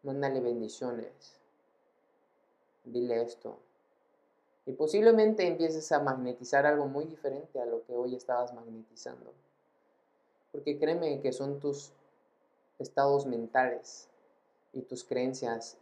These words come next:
bajo estos anclajes emocionales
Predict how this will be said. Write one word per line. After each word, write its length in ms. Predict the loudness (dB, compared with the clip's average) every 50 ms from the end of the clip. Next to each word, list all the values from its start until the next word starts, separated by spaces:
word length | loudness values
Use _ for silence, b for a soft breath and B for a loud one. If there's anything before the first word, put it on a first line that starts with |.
| -4
bajo 340 | 0 0 0 2 2 2 2
estos 340 | 2 2 0 -6 -8 -8 -6
anclajes 640 | -8 -8 -8 -4 -2 -2 -2 -2 -2 -6 -6 -6 -6
emocionales 840 | -8 -8 -8 -10 -8 -8 -6 -6 -4 -6 -6 -8 -12 -16 -20 -20